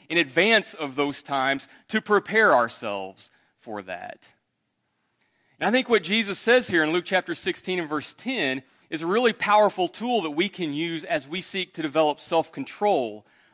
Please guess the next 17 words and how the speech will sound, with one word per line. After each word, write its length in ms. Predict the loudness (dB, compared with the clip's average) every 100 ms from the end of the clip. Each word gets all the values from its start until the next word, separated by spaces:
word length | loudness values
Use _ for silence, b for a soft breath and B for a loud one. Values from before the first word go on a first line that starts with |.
| -6
within 260 | -4 0
our 160 | 2 2
lives. 540 | 4 4 4 0 -8 b b
So 100 | -14
flip 240 | -6 0
over 220 | 2 4 2
to 40 |
Luke 200 | 2 -2
chapter 300 | 0 -2 -2
sixteen 520 | -4 -6 -4 -4 -2
with 220 | -2 -4 -4
me. 200 | -4 -6 _
It's 100 | _
a 40 | 0
very 180 | 2 2
short 340 | 0 0 0
passage. 580 | 2 4 4 0 -6